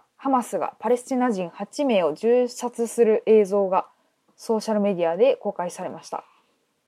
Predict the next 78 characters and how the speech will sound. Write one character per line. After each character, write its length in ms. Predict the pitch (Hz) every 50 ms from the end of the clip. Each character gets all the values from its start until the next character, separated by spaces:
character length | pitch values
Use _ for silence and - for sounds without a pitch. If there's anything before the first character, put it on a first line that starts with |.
| _ _ _ _ _ _ _ _ -
ま 160 | 220 208 214
た、 160 | - - 214 208
ハ 200 | - - 320 349
マ 160 | 359 339 277
ス 180 | - - -
と 220 | - 208 185 - - _
ド 100 | - 208
ゥ 60 | 202 196
グ 160 | 240 294 302
ム 140 | 311 311 302
シ 180 | - - 285 277
ュ 40 |
と 160 | 277 - 262 254
い 120 | 240 226
う 40 | 220
一 180 | 220 - 254 254
族 240 | 220 202 - - 175
の 160 | 160 - 170
間 240 | 175 175 165 170 165
で 140 | 165 160
銃 220 | 151 170 208 226 240
撃 220 | 233 233 226 - -
戦 180 | - 202 196
が 140 | 190 190 185
行 160 | 185 - 190
わ 220 | 180 185 185 185 180
れ 160 | 180 175 180
ま 140 | 175 180 180
し 140 | - -
た 100 | - - - _
が、 240 | - 214 202 - - - - _ _ _ _ _ _ _ _ _ _ - -
こ 80 | - 214
の 240 | 208 214 208 190 180
ド 140 | - 202
ゥ 20 | 202
グ 180 | 214 302 320
ム 120 | 320 320 320
シ 200 | 311 - 294 285
ュ 40 | -
一 240 | 247 240 - 294 285
族 420 | 247 220 - - - 160 143 - _ _ -
は 220 | 185 208 - -
イ 60 | 180 -
ス 160 | - 285 302
ラ 120 | 339 330
エ 60 | 311
ル 80 | 226 208
が 140 | 175 151 -
ハ 140 | - 233 226
マ 120 | 233 220
ス 140 | - - 180
の 80 | 156
統 240 | 147 - - 220 202
治 160 | 175 - 160
を 60 | 143 151
防 220 | - - - 220
ぐ 120 | 175 175
た 160 | - - - 165
め 80 | 160
に 100 | 135 101
取 220 | - - 190 214 208
り 40 |
込 60 | - 226
も 160 | 214 214 196
う 20 |
と 120 | - 180 175
し 160 | - - -
た 180 | 160 131 - - _ _ 170
有 140 | 190 214
力 240 | 208 214 202 - 202
な 100 | 185 180
集 180 | - - 202 185
団 200 | 185 180 180 220
の 120 | 285 294
一 200 | 269 - - 202
つ 180 | - - 165 -
で 140 | - 165 180
す。 240 | - - - -